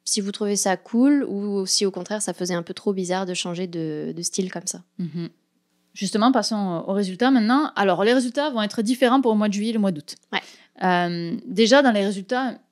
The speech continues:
Speaker 1: Sachant qu'on tourne, euh, au milieu du mois d'août, on n'a
Speaker 2: Ouais.
Speaker 1: pas encore fini l'expérience, euh, Hawaï de la, de la
Speaker 2: Exact.
Speaker 1: deuxième partie. Donc,
Speaker 2: On
Speaker 1: euh,
Speaker 2: est le dix-huit août,
Speaker 1: voilà.
Speaker 2: euh, deux mille vingt-deux en ce moment. Donc, euh, on...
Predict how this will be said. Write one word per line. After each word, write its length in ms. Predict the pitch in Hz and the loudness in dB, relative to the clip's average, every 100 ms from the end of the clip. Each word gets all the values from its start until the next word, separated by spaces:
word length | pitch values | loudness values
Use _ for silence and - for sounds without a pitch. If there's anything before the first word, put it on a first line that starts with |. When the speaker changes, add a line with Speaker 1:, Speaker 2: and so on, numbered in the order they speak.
| _ - | _ -4
Speaker 1:
Sachant 360 | 220 196 233 | 0 2 0
qu'on 580 | 233 226 - 214 208 196 | -2 -6 -6 -4 -2 -2
tourne, 360 | - 247 247 220 | 0 4 4 4
euh, 340 | 190 180 180 180 | 2 0 -4 -2
au 100 | 202 | 0
milieu 400 | 208 220 214 220 | 2 2 2 0
du 80 | 208 | 0
mois 200 | 196 185 | 0 -4
d'août, 200 | 190 180 | -4 -2
on 40 | |
n'a 80 | 196 | 0
Speaker 2:
Ouais. 60 | |
Speaker 1:
pas 100 | 226 | 2
encore 260 | 220 220 214 | 0 0 -2
fini 260 | 220 208 202 | 0 0 0
l'expérience, 640 | 185 - 185 190 196 - | -2 -2 -2 -2 -2 -4
euh, 460 | 180 165 160 156 - - | -2 -2 -2 -4 -6 -6
Hawaï 580 | 175 175 180 185 180 | -6 -2 0 0 -4
de 120 | 170 165 | -6 -6
la, 120 | 160 | -6
de 60 | 160 - 180 175 | -8 -12 -12 -6
la 80 | 175 | -4
Speaker 2:
Exact. 140 | 160 185 | -2 0
Speaker 1:
deuxième 240 | 196 190 | 0 0
partie. 320 | 165 - - | -2 -4 -14
Donc, 120 | - - | -14 -2
Speaker 2:
On 80 | 190 | 0
Speaker 1:
euh, 20 | |
Speaker 2:
est 20 | 190 | 2
le 100 | 190 | 4
dix-huit 360 | 233 226 214 | 4 4 2
août, 320 | 247 - - _ | -2 -4 -14 _
Speaker 1:
voilà. 200 | - 175 | -8 -4
Speaker 2:
euh, 20 | 170 | 0
deux 100 | 185 | 0
mille 160 | 175 | 0
vingt-deux 280 | 160 165 156 180 | -4 -6 -8 -10
en 60 | |
ce 100 | 170 170 | -10 -8
moment. 180 | 160 - 185 | -10 -12 -12
Donc, 280 | 160 160 165 | -12 -8 -6
euh, 160 | 156 165 | -6 -6
on... 180 | 160 | -8